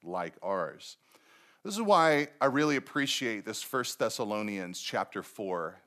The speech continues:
passage. Uh, the culture of Thessalonica was a sexually immoral one similar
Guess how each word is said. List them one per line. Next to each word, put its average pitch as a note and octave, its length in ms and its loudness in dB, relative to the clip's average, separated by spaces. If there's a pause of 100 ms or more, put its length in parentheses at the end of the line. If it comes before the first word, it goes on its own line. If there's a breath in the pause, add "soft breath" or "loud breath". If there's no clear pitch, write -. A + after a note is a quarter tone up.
passage. - 760 -12 (720 soft breath)
Uh, G#2 40 -10
the B2 120 0
culture A2+ 1040 0 (260)
of A2+ 160 2 (120)
Thessalonica A#2+ 1200 2 (420)
was A2+ 520 2 (120)
a A2 80 -2
sexually D3 760 2
immoral A#2+ 380 6
one G#2+ 300 2
similar A#2 880 2